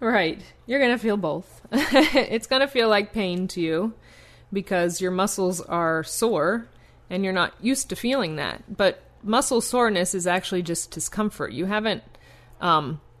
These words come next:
disabled yourself. You have ripped your muscles apart, but you'll do that lifting anyway, whether you're gonna feel, um, sore from it or not.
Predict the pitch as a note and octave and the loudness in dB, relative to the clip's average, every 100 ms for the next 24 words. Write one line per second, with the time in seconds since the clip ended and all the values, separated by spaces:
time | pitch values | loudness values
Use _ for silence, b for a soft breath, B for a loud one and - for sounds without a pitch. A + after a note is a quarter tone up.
0 | - - F#3 F#3+ G3 G#3+ G3 D#3+ D#3 D#3 | -20 -12 -2 0 2 2 2 0 -4 -4
1 | - D#3 A2+ F3+ - - - F3+ F3+ A3 | 0 2 2 -2 -10 -16 -8 -4 0 0
2 | E3+ G3+ G#3+ G#3+ F3 F#3+ G3 G3 E3+ - | 2 0 0 -2 2 2 2 0 -2 -2
3 | D#3 F3+ - - D3 A3 G3 G3+ F3+ - | -2 -2 -4 -6 -4 -4 -2 2 2 2
4 | F#3 - E3+ E3 G3 F#3+ D#3 G2 - E3 | -4 -4 -6 -4 -2 -2 -2 -4 -4 -6
5 | D3 - E3 E3 D#3+ D#3+ E3 E3+ E3 - | -6 -4 -4 -4 -4 -6 -4 -4 -6 -2
6 | F#3 E3 D3+ D#3 C#3 b b b b - | 0 2 2 -2 -4 b b b b -8
7 | E3 D3+ C3+ - - B3 A3 - G3 D#3+ | -2 -2 -2 -6 2 4 4 2 -2 -2
8 | D#3 D#3+ F3+ - - | -2 0 0 -2 -6